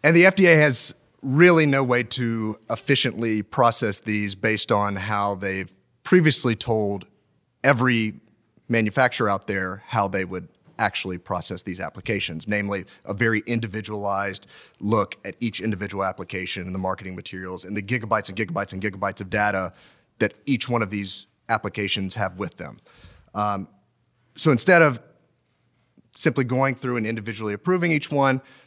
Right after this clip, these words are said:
they issued an internal memo. Uh, the internal memo said, "We are going to try to get through these in batch. We will look for certain check boxes to see if the boxes are there. If the boxes are not there in the application, we'll deny the application." That's it.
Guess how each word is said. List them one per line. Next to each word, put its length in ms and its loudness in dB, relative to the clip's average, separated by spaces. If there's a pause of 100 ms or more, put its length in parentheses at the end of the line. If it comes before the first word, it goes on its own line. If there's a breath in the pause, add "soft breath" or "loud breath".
they 160 0
issued 220 -4
an 60 -6
internal 400 -6
memo. 500 2 (420 soft breath)
Uh, 220 -2
the 160 -2
internal 240 -2
memo 220 0
said, 320 -4
"We 160 4
are 80 4
going 300 -2
to 100 -8
try 240 0
to 60 -4
get 180 -8
through 120 -8
these 380 -6 (100)
in 200 -2
batch. 520 -4 (400 soft breath)
We 120 -2
will 120 -4
look 140 -8
for 80 -10
certain 560 -2 (680)
check 320 2
boxes 460 0
to 100 -8
see 160 -2
if 80 -4
the 80 -8
boxes 420 -2
are 80 -8
there. 420 0 (320 soft breath)
If 100 -10
the 80 -8
boxes 340 -2
are 40 -12
not 260 -2
there 100 2
in 80 0
the 80 0
application, 640 -4 (120)
we'll 120 -2
deny 280 -2
the 120 -4
application." 600 -8 (100)
That's 200 -4
it. 120 -12